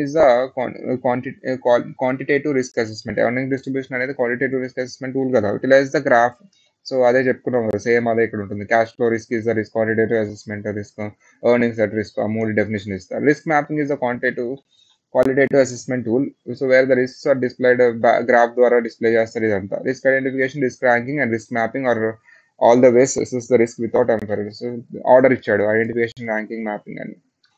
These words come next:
Earnings distribution is a quantitative risk, సేమ్ అదే పాయింట్. So, సేమ్ అదే ఇక్కడ చెప్పుకున్నాం కదా, ఇవే పాయింట్స్ అక్కడ రాశాను. Process re-engineering.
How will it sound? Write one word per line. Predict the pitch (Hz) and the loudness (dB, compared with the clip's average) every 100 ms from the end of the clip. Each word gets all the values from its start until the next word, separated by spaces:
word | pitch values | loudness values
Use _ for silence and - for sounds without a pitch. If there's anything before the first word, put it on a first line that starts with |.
| - | 0
Earnings | 131 151 147 | 2 4 0
distribution | 135 143 139 139 139 | -2 -2 -2 -2 -4
is | 131 | -2
a | |
quantitative | 120 117 120 120 | -2 0 -2 -2
risk, | 113 - 127 | -6 -10 -8
సేమ్ | 120 113 | -2 0
అదే | 110 107 | 0 -2
పాయింట్. | 107 - - _ _ 175 | -8 -12 -18 _ _ -10
So, | 123 - 123 | -6 -4 0
సేమ్ | 151 131 107 | 0 0 0
అదే | 110 117 | 2 2
ఇక్కడ | 117 107 | 0 -2
చెప్పుకున్నాం | 107 - 120 113 | -4 -6 -6 -2
కదా, | 117 127 | -2 0
ఇవే | 120 113 | 0 -2
పాయింట్స్ | 113 117 | -6 -8
అక్కడ | 104 107 | -10 -12
రాశాను. | 98 87 85 _ _ _ _ _ _ _ _ _ _ _ _ _ _ _ _ - | -14 -18 -20 _ _ _ _ _ _ _ _ _ _ _ _ _ _ _ _ 4
Process | 165 160 170 156 | 4 4 4 6
re-engineering. | 147 139 120 113 | 6 6 4 4